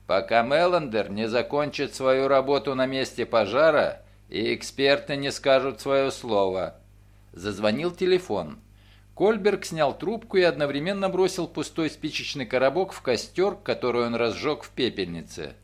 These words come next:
С полминуты он слушал. "Что?" спросил он с непритворным изумлением, и все находящиеся в кабинете тут же уставились на него.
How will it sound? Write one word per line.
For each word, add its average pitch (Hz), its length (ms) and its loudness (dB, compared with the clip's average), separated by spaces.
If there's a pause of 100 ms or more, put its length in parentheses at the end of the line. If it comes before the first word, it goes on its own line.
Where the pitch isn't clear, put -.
(300)
С - 120 -16
полминуты 196 680 0
он 190 160 0
слушал. 101 640 -6 (680)
"Что?" 220 600 0 (220)
спросил 139 560 -2
он 147 140 -4
с - 80 -16
непритворным 151 720 -4
изумлением, 135 800 -4 (360)
и 110 140 0
все 196 220 0
находящиеся 165 800 0
в - 60 -8
кабинете 139 560 -2
тут 190 220 -4
же 190 100 -2
уставились 120 720 2
на 107 100 -6
него. 95 400 -4